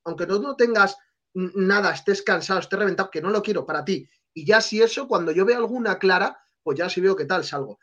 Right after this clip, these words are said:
Y a eso también hay que añadirle todo el tema de los cambios que hace el equi-, el entrenador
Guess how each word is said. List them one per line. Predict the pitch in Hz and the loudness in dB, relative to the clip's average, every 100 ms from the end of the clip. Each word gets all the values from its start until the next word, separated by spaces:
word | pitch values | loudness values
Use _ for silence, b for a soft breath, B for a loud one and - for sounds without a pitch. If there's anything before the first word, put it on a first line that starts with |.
| _ | _
Y | - 170 | -2 2
a | 180 | 4
eso | 220 254 | 2 0
también | 247 180 190 | -2 -2 0
hay | 202 | 2
que | 208 | 2
añadirle | 190 180 202 233 | 2 2 2 2
todo | 226 185 | 2 0
el | 175 | 0
tema | 175 196 220 | 2 2 2
de | |
los | 165 151 | 0 -2
cambios | - 190 214 | -2 0 0
que | 202 | -2
hace | 190 208 | -2 -2
el | 202 | -2
equi-, | 190 208 | 0 2
el | 202 | 4
entrenador | 196 202 202 262 | 2 2 2 0